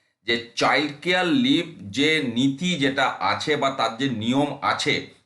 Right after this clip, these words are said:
সেখানে কোনো রকম জেন্ডার ডিসক্রিমিনেশন রাখা চলবে না। অর্থাৎ শিক্ষক এবং শিক্ষিকাদের ক্ষেত্রে একই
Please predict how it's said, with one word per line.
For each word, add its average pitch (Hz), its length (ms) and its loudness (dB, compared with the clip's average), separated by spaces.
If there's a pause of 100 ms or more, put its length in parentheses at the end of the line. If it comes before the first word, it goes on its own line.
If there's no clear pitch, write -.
(140)
সেখানে 147 380 -2
কোনো 143 260 0
রকম 151 400 0
জেন্ডার 151 560 0
ডিসক্রিমিনেশন 139 800 0
রাখা 117 440 -2
চলবে 107 380 0
না। 117 320 0 (320)
অর্থাৎ 135 360 -2
শিক্ষক 151 600 -2
এবং 139 280 0
শিক্ষিকাদের 143 680 -4
ক্ষেত্রে 156 440 -4 (100)
একই 135 460 -2